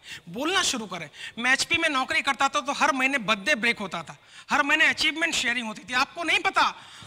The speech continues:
आपका जो accountant है भले ही sales में ना हो, लेकिन एक idea उसके पास भी होगा business को multiply करने का।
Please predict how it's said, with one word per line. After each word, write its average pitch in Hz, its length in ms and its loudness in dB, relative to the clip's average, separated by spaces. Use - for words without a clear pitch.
आपका 370 920 4
जो 370 280 0
accountant 392 840 2
है 330 80 4
भले 294 220 0
ही 415 100 6
sales 370 360 4
में 349 120 0
ना 320 140 4
हो, 277 240 -2
लेकिन 254 280 0
एक 269 240 2
idea 240 280 4
उसके 277 260 -2
पास 277 260 2
भी 277 100 -6
होगा 233 240 0
business 214 360 -4
को 269 80 -6
multiply 214 480 -6
करने 165 320 -8
का। - 100 -20